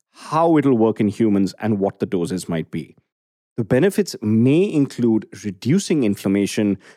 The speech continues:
protecting brain function, lowering cholesterol,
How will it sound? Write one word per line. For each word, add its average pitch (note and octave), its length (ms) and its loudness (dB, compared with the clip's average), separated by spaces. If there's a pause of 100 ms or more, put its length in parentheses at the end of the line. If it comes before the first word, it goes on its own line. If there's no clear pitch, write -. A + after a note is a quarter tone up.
(140)
protecting G2+ 640 -6
brain B2 340 2
function, A2+ 640 -2
lowering C#3+ 400 0
cholesterol, B2 920 -2